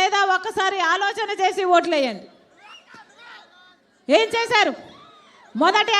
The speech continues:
ఐదు సంవత్సరాలు చంద్రబాబు గారు ముఖ్యమంత్రిగా ఉన్నారు, ఇప్పుడు ఐదు సంవత్సరాలు జగన్మోహన్ రెడ్డి గారు ముఖ్యమంత్రిగా ఉన్నారు. పోలవరం ప్రాజెక్టు ఒక్కరైనా, చంద్రబాబు గారైనా, జగన్మోహన్ రెడ్డి గారైనా,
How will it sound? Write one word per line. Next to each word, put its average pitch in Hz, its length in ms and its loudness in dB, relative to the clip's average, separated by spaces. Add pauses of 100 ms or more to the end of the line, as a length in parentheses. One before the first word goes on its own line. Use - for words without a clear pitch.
ఐదు 427 220 0
సంవత్సరాలు 440 540 2
చంద్రబాబు 440 520 2
గారు 427 200 4
ముఖ్యమంత్రిగా 415 640 0
ఉన్నారు, 330 260 -6 (840)
ఇప్పుడు 427 240 4 (100)
ఐదు 427 120 0 (100)
సంవత్సరాలు 427 560 4
జగన్మోహన్ 427 560 0
రెడ్డి 427 200 0
గారు 427 220 4
ముఖ్యమంత్రిగా 415 580 -4 (100)
ఉన్నారు. 330 280 -4 (920)
పోలవరం 427 680 4
ప్రాజెక్టు 415 500 2 (220)
ఒక్కరైనా, 427 540 4 (840)
చంద్రబాబు 440 600 4
గారైనా, 427 360 4 (200)
జగన్మోహన్ 440 560 2
రెడ్డి 440 220 0
గారైనా, 403 340 2